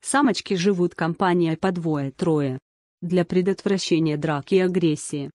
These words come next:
самцов селят по одному. После окрола крольчихам нужен постоянный доступ к воде и рацион, составленный с учетом здоровья роженицы.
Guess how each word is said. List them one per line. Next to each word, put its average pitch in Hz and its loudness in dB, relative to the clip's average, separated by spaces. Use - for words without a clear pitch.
самцов 202 0
селят 180 0
по 175 -2
одному. 160 0
После 208 2
окрола 220 0
крольчихам 180 -2
нужен 170 2
постоянный 165 0
доступ 160 -2
к - -14
воде 196 4
и 196 4
рацион, 165 -2
составленный 180 0
с - -6
учетом 175 0
здоровья 190 0
роженицы. 156 -2